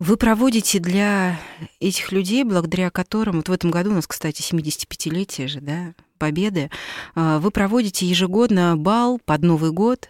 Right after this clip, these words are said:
собираете их из разных городов России, бывших союзных республик, то есть это не только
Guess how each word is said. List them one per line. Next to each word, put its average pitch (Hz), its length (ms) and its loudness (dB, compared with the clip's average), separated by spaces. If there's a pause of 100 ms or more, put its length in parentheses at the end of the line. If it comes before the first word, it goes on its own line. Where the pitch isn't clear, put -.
собираете 202 680 -2
их 240 440 0 (400)
из 196 220 2
разных 202 420 4
городов 185 680 0
России, 185 560 2
бывших 165 380 -2
союзных 156 480 0
республик, 220 560 -2
то - 100 -6
есть - 260 -4
это 143 200 -4
не 156 120 2
только 151 540 -2